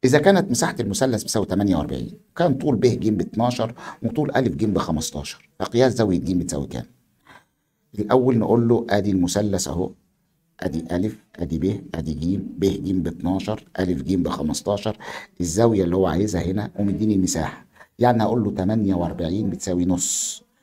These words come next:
في اتناشر في خمستاشر في جا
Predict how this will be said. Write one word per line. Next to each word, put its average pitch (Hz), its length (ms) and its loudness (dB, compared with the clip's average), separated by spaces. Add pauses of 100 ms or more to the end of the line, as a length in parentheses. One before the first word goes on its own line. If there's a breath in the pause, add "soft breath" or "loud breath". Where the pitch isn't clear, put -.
(320)
في 95 220 0
اتناشر - 640 -4 (200)
في 95 140 -4
خمستاشر 104 760 -2
في 92 340 -2
جا 113 380 2